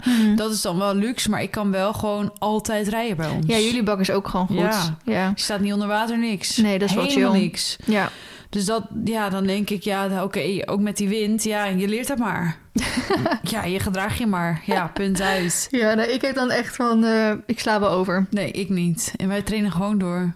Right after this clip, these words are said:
Speaker 1: <laughs>
Speaker 2: Ja. Ja.
Speaker 1: Nee, ik heb daar echt geen, ik ben echt wel meer mooi, mooi weerruiter dan.
Speaker 2: Ja.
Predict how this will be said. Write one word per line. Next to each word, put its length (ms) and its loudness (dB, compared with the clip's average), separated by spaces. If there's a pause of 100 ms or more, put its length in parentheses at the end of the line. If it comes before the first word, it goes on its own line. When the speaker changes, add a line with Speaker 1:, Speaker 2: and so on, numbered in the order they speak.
Speaker 1:
<laughs> 480 0
Speaker 2:
Ja. 320 0 (880)
Ja. 240 0
Speaker 1:
Nee, 160 2
ik 60 0
heb 140 0
daar 100 2
echt 180 -2
geen, 160 0
ik 100 4
ben 160 2
echt 160 0
wel 260 2
meer 220 4
mooi, 420 4
mooi 320 4
weerruiter 540 2
dan. 380 2
Speaker 2:
Ja. 420 0